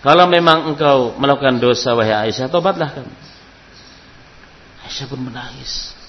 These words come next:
Nggak pernah, ya, tahu apa-apa, kok ternyata di luar isunya seperti itu. Dan ini, barakallahu fikum, ya, meskipun jelek, tapi ini adalah kebaikan bagi Aisyah.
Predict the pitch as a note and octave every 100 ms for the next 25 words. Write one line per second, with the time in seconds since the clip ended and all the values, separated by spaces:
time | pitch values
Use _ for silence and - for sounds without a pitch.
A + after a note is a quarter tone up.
0 | - - - - - - - - - C#3
1 | C#3+ C3+ C#3+ - - - - A#2+ C3 C3+
2 | - - - - - C#3 C#3 C#3+ D3 D3
3 | C#3 B2+ A#2+ C#3 - - D3 D3 C#3 B2+
4 | C3 D3 D3 C3 B2 - C#3+ D#3 D3 C#3+
5 | D3+ D3 - - - - - - - -
6 | - - - - - - - - B2+ D#3+
7 | D3 C3 B2+ A2+ A#2+ A#2 A#2 A#2 A2+ G#2
8 | G#2 - - - - - - - A2+ B2
9 | B2+ D#3+ C#3 C3 A#2 C3 C3 B2+ - -
10 | A#2+ A#2 A#2 A2+ A2+ A2 A2 A#2 G#2 G2+
11 | G#2 A2 A2 F#2+ A2